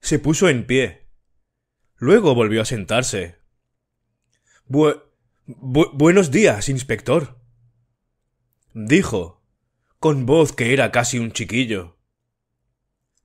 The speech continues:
"Buenos días". Taberner habló en tono cortante. "¿Puedo hablar con pala-, unas palabras con usted?"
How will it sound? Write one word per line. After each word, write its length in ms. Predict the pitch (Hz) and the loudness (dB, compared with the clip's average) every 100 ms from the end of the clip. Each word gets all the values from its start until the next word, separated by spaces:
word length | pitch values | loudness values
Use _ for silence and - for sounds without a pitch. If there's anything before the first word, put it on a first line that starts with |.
| _ _ _ _ | _ _ _ _
"Buenos 600 | 135 127 220 180 131 - | -6 4 4 4 0 -2
días". 540 | 185 98 82 - _ _ _ _ _ _ _ _ _ _ _ _ _ _ _ | 0 0 -4 -14 _ _ _ _ _ _ _ _ _ _ _ _ _ _ _
Taberner 460 | 120 196 170 135 | 2 4 4 2
habló 200 | 120 117 | 2 0
en 120 | 135 131 | -2 0
tono 200 | 165 160 | -2 0
cortante. 680 | 123 127 131 120 104 87 _ _ _ _ _ _ _ _ _ _ _ _ _ _ | 0 0 -2 -2 -8 -8 _ _ _ _ _ _ _ _ _ _ _ _ _ _
"¿Puedo 300 | 110 131 156 | -2 2 4
hablar 320 | 127 127 123 | 4 4 0
con 240 | - 123 113 | -2 -4 -2
pala-, 240 | 110 113 | -2 -2
unas 260 | 131 135 - | -2 -2 -2
palabras 480 | 110 135 127 107 - | 2 2 2 -2 -4
con 140 | 113 | -6
usted?" 500 | 113 - 170 101 - | -6 -2 0 0 -10